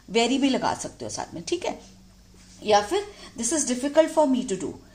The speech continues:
"This is difficult for me to do" की बजाय वैसे तो फ्लो इसमें बनता है, "This work is very difficult for me,"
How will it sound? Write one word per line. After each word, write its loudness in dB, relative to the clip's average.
"This -2
is 0
difficult 0
for 6
me 2
to 0
do" 0
की -2
बजाय 4
वैसे 2
तो 0
फ्लो 4
इसमें 2
बनता 0
है, 0
"This -2
work 2
is -6
very -2
difficult -10
for -10
me," -8